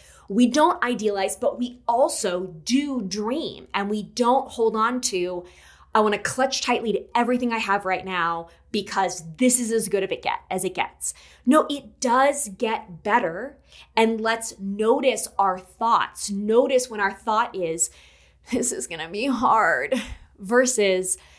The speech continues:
"I think I can do hard things easily. It's hard to walk away from this relationship, but I actually think I'm gonna be given the strength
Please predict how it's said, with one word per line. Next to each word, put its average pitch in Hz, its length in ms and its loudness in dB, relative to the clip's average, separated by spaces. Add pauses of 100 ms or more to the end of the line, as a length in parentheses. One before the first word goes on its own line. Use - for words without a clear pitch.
(1040)
"I 262 100 2
think 269 300 -2
I 339 100 2
can 359 180 2
do 370 200 2
hard 247 340 0
things 214 240 -2
easily. 233 400 -6
It's 190 140 -10
hard 254 460 2
to 277 60 0
walk 226 280 0
away 196 200 2
from 202 240 -4
this 196 240 -6
relationship, 185 840 -2 (540)
but 233 120 6
I 233 240 2
actually 247 680 0
think 214 580 -2
I'm 202 140 -4
gonna 202 120 -6
be 190 220 -10
given 233 340 0
the 196 80 -4
strength 220 720 -4